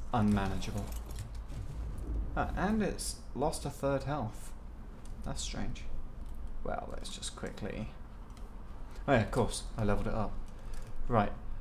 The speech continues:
I have got the oil pumps over there. I think now is a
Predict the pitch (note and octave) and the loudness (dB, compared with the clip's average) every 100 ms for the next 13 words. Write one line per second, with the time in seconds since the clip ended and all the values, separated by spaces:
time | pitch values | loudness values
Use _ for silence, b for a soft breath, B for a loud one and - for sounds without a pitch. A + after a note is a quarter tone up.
0 | - - - - - D#3+ G3 F3 D3 - | -4 -4 -6 -2 4 6 6 6 4 0
1 | - - A2 - - - - - - - | -2 0 2 0 -2 -4 -8 -10 -10 -2
2 | B2+ - C3 F3+ A2+ G#2+ - G2+ - A2 | -2 4 6 6 4 0 0 0 2 2
3 | G2+ G#2+ G#2+ - A2+ A2+ B2 B2+ G2+ A#2 | 4 2 2 0 0 2 4 4 2 0